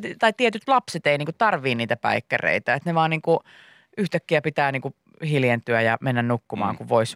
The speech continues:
Speaker 1: vois tehdä ja touhuta ja
Speaker 2: Ja kiinnostaisi tehdä ja
Speaker 1: pihalla
Speaker 2: touhuta.
Speaker 1: leikkiä ja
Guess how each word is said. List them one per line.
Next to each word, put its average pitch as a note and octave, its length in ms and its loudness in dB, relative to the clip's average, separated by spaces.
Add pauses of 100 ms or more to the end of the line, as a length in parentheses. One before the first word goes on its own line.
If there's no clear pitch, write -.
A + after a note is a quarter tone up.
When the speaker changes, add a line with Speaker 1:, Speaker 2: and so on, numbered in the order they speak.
Speaker 1:
vois A#2 220 0
tehdä A#2+ 320 0
ja A2 120 0
touhuta A2 580 0
ja G#2 180 0
Speaker 2:
Ja G2+ 100 2
kiinnostaisi D#2 640 -2
tehdä D2+ 100 -6
ja D#2 40 0
Speaker 1:
pihalla A#2 380 0
Speaker 2:
touhuta. C3 280 -4
Speaker 1:
leikkiä A2+ 600 0
ja A2 240 -2